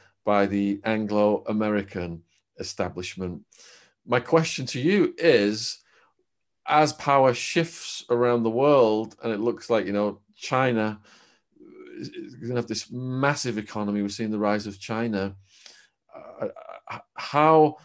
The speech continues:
does the rise of China factor in to the plays being put in motion by the banking cartel? Are they an opposing force, or does the banking cartel incorporate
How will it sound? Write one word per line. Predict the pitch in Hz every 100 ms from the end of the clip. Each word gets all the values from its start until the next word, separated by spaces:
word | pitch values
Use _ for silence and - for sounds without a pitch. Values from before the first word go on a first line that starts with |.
| _ -
does | 120
the | 120
rise | 131 127 120
of | 110
China | - 135 127 98 95 95 _ _ _ _ _
factor | - - - - 117 117
in | 113 95 92 98 _ _ -
to | 110
the | 101
plays | 101 - 135 120 92 95 98 - - _ _ _ _ _
being | - 110
put | 107 98
in | 107
motion | 107 107 104 104 101 98 _ _ _ -
by | 110 104 104
the | 98
banking | 101 101 104 95
cartel? | 101 101 101 139 170 170 - - _ _ _ -
Are | 139 156
they | 147 151 151 151 139 - _ -
an | 135
opposing | 131 165 170 170 170
force, | 165 180 202 214 - -
or | 131
does | 127 120
the | 107
banking | 127 123 131 123 110
cartel | - 123 120 127 117 113 113 - - _ _ -
incorporate | 127 - 151 139 139 117 101 98 -